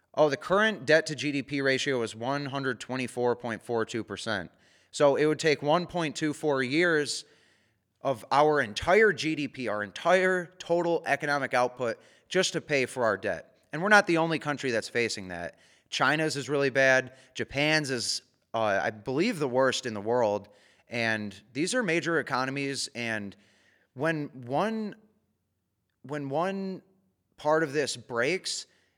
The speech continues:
they'll, it'll likely all break. It's like the Hoover Dam. It gets one big crack, and then it just adds the pressure,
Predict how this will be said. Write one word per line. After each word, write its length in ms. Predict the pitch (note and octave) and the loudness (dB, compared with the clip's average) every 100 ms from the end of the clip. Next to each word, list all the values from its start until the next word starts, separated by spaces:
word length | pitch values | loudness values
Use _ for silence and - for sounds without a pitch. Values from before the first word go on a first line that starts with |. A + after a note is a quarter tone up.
| _ | _
they'll, 360 | A#2 D#3 D#3 - | -2 2 2 2
it'll 360 | C#3+ D#3+ D#3 A#2+ | 0 2 2 2
likely 400 | C3+ C3 C3+ A#2 | 0 0 -2 0
all 240 | A#2+ A2+ | 2 2
break. 340 | G#2 F2 F2+ - | 0 -12 -14 -12
It's 180 | C3 D#3 | -6 0
like 320 | C#3+ - - _ - | 0 0 -14 _ -8
the 160 | C3 | -6
Hoover 340 | C3 F3+ E3 C#3+ | 0 0 0 0
Dam. 320 | B2+ A2 F2+ | 0 -2 -4
It 100 | G2 | -4
gets 340 | C#3 - - _ A#2 | -4 -4 -10 _ -8
one 260 | C#3+ E3 | -4 -4
big 300 | C#3+ C#3+ C#3+ | -2 0 0
crack, 560 | A#2+ - B2+ B2 B2 - _ _ _ - | -2 0 4 4 2 -6 _ _ _ -8
and 140 | C3 | -2
then 140 | B2+ B2 | -2 -2
it 80 | |
just 220 | A2 A2 - | -4 -8 -4
adds 300 | B2+ C#3 C3 | 2 2 2
the 80 | B2 | -2
pressure, 680 | - C3 A#2+ - A#2+ A#2+ | -2 0 0 0 0 0